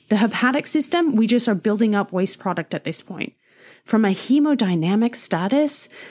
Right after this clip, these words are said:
these patients often then go into disseminated intravascular coagulation or, or the coagulopathy. They become hypothermic, their skin becomes mottled and cyanotic,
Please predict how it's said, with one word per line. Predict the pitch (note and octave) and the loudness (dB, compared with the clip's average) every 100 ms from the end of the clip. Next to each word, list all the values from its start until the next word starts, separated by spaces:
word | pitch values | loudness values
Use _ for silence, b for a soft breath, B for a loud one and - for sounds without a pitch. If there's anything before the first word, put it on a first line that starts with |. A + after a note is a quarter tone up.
| B - | B 0
these | B3 A#3+ | 2 0
patients | - A#3+ A#3 G#3 - | 0 0 2 0 -2
often | G3 - A3 | -4 0 2
then | G3+ G3+ | 2 2
go | G3 F#3+ | 2 2
into | F#3 G3 | 0 -2
disseminated | F3 - G3 G#3 G3+ G3 F#3+ | -2 0 2 4 4 2 0
intravascular | F#3+ F#3+ G3+ F3 D#3 - - G3+ G3 | 0 0 0 0 0 0 2 2 0
coagulation | - E3+ D3+ D3+ C#3+ C#3+ - - | -2 -8 -6 -4 -4 -2 -2 -4
or, | G3+ - - | -6 -8 -6
or | G3 | -4
the | F3+ D#3+ | -4 -2
coagulopathy. | - E3 D#3+ D#3 D3+ - - B2 A#2+ - B B B B B - | 0 0 0 0 -2 -4 -10 -6 -6 -8 B B B B B 0
They | F3+ | 2
become | F#3 G3+ D#3+ | 2 0 0
hypothermic, | - F#3+ F#3+ F3 - E3 F3+ C#4+ - | 0 0 2 0 -2 -4 -2 -4 -2
their | F#3+ | -2
skin | F3 - B3 A#3 | 0 0 2 2
becomes | G3+ - F#3 F3+ | 2 0 -2 0
mottled | F3 G3 G3+ G3 | 0 0 2 2
and | F3+ | 0
cyanotic, | - F3+ E3 E3 F3+ B3 F4 | 2 0 0 0 2 2 0